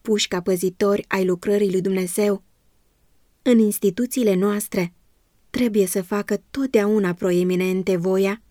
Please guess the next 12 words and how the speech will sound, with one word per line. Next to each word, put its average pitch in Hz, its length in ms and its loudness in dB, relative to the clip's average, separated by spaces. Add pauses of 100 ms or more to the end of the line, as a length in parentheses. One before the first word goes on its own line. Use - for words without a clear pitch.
(260)
și - 180 -2
calea 233 380 -2
lui 170 120 2
Dumnezeu. 196 680 0 (1300)
Sănătatea 190 640 0
lucrării 185 480 0
generale 185 640 0 (600)
depinde 226 500 2
de 175 120 2
credincioșia 180 800 0
oamenilor 185 600 0
rânduiți 180 720 -2